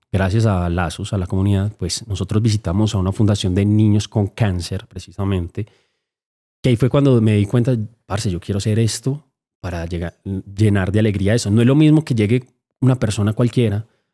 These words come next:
a rezar el rosario con ellos, a que llegue, por ejemplo, Miguel Tor a rezar el rosario con ellos, que es a eso a lo que yo me refiero, ¿sí? Y de ahí, parce, empecé y dije, "No, tengo que hacer algo.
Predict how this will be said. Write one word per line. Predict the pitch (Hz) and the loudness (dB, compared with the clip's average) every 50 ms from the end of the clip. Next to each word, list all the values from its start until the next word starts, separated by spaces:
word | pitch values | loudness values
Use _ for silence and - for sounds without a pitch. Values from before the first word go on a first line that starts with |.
| _ _ - | _ _ -6
a | 95 | -2
rezar | 92 98 85 95 92 | -2 0 0 2 2
el | 104 110 | 2 2
rosario | 110 107 101 95 101 110 107 | 2 0 0 2 2 0 2
con | - 135 131 | 2 2 2
ellos, | 127 117 98 104 104 104 - _ _ _ _ _ | 2 2 0 -2 -4 -4 -8 _ _ _ _ _
a | - 107 | -4 -2
que | - 117 | 0 2
llegue, | 104 107 107 101 113 | 2 2 2 2 0
por | 110 127 117 | 0 0 0
ejemplo, | 110 110 98 95 120 123 | 0 0 2 2 2 4
Miguel | 123 120 120 120 113 110 120 113 107 | 4 4 4 2 2 4 2 2 2
Tor | 104 160 151 143 143 156 147 - _ _ _ _ _ _ - | 4 4 4 4 4 2 -2 -6 _ _ _ _ _ _ -4
a | 123 | 0
rezar | 123 131 107 110 | 2 2 4 4
el | 107 110 | 4 4
rosario | - 113 110 104 107 101 | 4 4 4 2 2 2
con | - 139 151 | 2 2 2
ellos, | 202 180 127 110 92 87 - - _ _ _ _ _ _ _ _ _ | 4 4 2 2 -2 -4 -8 -14 _ _ _ _ _ _ _ _ _
que | - 135 120 117 | 0 2 4 4
es | 107 104 - - - - _ _ _ _ _ - | 2 0 -2 -6 -8 -12 _ _ _ _ _ -12
a | - - - 147 156 | -8 -2 2 2 4
eso | 151 127 156 | 4 4 4
a | 147 | 2
lo | 135 | 2
que | - 113 | 2 2
yo | 110 | 2
me | 110 127 | 2 2
refiero, | 113 98 - 107 90 82 78 80 | 2 2 2 0 0 0 -4 -4
¿sí? | - - 127 165 - _ _ _ _ _ _ _ _ _ _ _ _ - | -2 0 0 0 0 _ _ _ _ _ _ _ _ _ _ _ _ 2
Y | 127 120 120 | 4 4 6
de | 113 107 | 6 4
ahí, | 104 101 - 101 | 4 2 2 2
parce, | - - 117 120 120 139 | 0 0 0 0 2 2
empecé | 135 127 - 110 101 92 127 135 | 2 2 2 2 2 4 4 4
y | 127 | 4
dije, | 117 117 95 92 | 4 4 2 2
"No, | 92 101 101 | 0 0 -2
tengo | - 80 78 90 | -2 -4 -6 -4
que | 85 - | -2 0
hacer | 98 95 113 107 | 2 2 2 2
algo. | 123 139 131 101 90 82 82 - | 2 2 0 -2 -4 -8 -10 -16